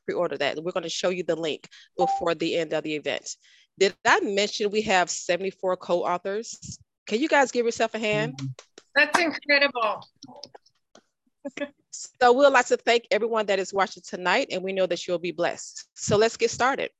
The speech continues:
Speaker 1: I'd like to introduce to you our visionary, the woman behind the Healing and Growth book, Gigi Sabat.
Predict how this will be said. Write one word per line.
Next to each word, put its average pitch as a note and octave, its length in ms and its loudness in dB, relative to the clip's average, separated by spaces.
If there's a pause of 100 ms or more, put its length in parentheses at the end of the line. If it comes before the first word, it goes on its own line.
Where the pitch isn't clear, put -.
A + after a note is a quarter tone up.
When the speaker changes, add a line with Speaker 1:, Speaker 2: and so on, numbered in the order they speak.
(420)
Speaker 1:
I'd A#3 120 6
like B3+ 180 6
to C4+ 140 0
introduce B3 380 -2
to B3 100 -4
you A3 120 6
our F#3+ 160 6
visionary, F#3 480 0
the D#3+ 80 -2
woman F#3+ 260 -2
behind F#3 400 2 (120)
the E3+ 80 0
Healing G#3 380 0
and F3 100 -6
Growth E3+ 280 0
book, - 180 -2 (120)
Gigi F#3+ 300 -2
Sabat. D#3+ 420 -2